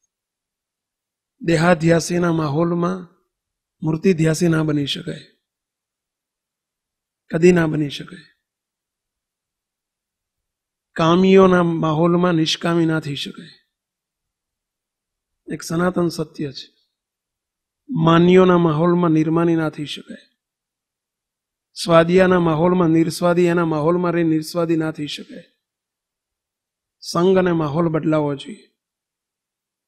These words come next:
પણ એના માટેની પૂર્વ ભૂમિકા છે આપણી ભડભડતી ભૂખ, હમ? આપણી તીવ્ર ઝંખના,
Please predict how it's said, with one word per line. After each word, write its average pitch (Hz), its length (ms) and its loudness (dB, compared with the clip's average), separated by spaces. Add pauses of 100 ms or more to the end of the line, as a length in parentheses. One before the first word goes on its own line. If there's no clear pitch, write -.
(460)
પણ 165 140 -4
એના 180 200 4
માટેની 180 360 2
પૂર્વ 175 340 0
ભૂમિકા 170 460 -2
છે 165 140 -4
આપણી 160 260 0
ભડભડતી 165 540 -2
ભૂખ, 156 360 -2 (2250)
હમ? 170 120 -14 (1200)
આપણી 165 180 -8
તીવ્ર 196 360 -2
ઝંખના, 160 480 -6